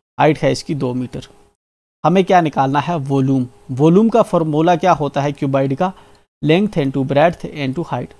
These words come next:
ये फार्मूला हम लगाएंगे, हम निकालेंगे। तो चलिए आते हैं, क्वेश्चन नंबर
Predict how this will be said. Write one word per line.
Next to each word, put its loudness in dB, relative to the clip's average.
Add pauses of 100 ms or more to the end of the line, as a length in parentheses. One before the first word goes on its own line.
(300)
ये 0
फार्मूला -2
हम -4
लगाएंगे, -2
हम -12
निकालेंगे। -2 (420)
तो -6
चलिए -2 (680)
आते -2
हैं, -18 (1500)
क्वेश्चन -2
नंबर 0